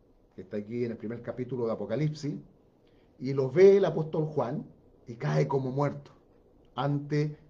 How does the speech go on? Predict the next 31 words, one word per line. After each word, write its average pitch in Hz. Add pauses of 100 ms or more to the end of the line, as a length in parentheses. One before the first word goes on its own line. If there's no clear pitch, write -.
(400)
la 117
presencia 147
y -
la 113
revelación 139
más 120
profunda 147
y 123
amplia 151 (260)
de 104
nuestro 131
Señor 113
Jesucristo 120
y 113
su 107
gloria. 82 (1200)
Capítulo 151
dos 190
y -
capítulo 151
tres 202 (2000)
es 151
el 151
mensaje 147
a 139
las 135
siete 143
iglesias 135
del 123
Asia 135
Menor, 123